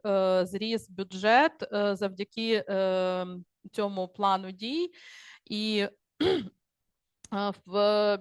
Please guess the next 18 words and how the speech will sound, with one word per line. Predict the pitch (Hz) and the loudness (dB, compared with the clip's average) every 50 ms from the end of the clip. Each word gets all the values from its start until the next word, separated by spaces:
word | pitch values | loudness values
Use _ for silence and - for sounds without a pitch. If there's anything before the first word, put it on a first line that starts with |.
| 185 | -4
бюджет | 202 214 196 202 214 233 240 262 269 269 - | -10 -10 -6 -2 2 4 4 4 2 0 -8
внесено, | 208 196 220 208 214 220 220 - - 202 202 202 202 202 196 190 - _ _ _ _ _ _ | -10 -6 -2 0 0 0 -2 -4 -8 -8 -4 -2 0 0 0 0 -4 _ _ _ _ _ _
бачите, | 196 202 202 - - - 202 | 0 0 0 -2 -4 -8 -8
було | 185 185 202 202 185 _ _ _ _ _ | -6 -6 -8 -10 -10 _ _ _ _ _
в | 208 202 202 | -2 0 2
двадцять | 202 196 202 - 226 196 | 2 0 0 0 -6 -6
другому | 202 208 208 202 202 196 | -4 -4 -4 -2 -2 0
році | 190 196 196 196 - 208 | 2 2 2 0 -2 -8
нуль | 190 190 196 | -8 -8 -10
вісім | 202 233 294 285 - 285 262 | -6 -8 -8 -6 -4 -4 -2
мільйонів | 254 240 240 226 226 226 220 214 - | 0 0 0 0 0 -2 -6 -8 -10
євро, | 214 196 214 220 220 214 202 202 202 185 180 _ _ _ _ _ _ 202 196 190 - | -10 -4 0 0 0 2 4 2 2 2 0 _ _ _ _ _ _ -2 -2 -2 -2
і | - 196 | -6 -4
в | |
двадцять | 190 202 196 196 - 202 - | -2 -2 -2 -2 -4 -10 -4
третьому | - 220 233 240 - 233 202 190 | 0 0 0 0 -2 -4 -6 -6
вже, | 185 180 202 202 196 196 - - - - - - | -4 0 0 0 0 -2 -6 -18 -20 -20 -8 -4
е, | 185 190 185 190 185 185 185 180 185 190 | -2 0 2 2 2 4 2 2 0 -2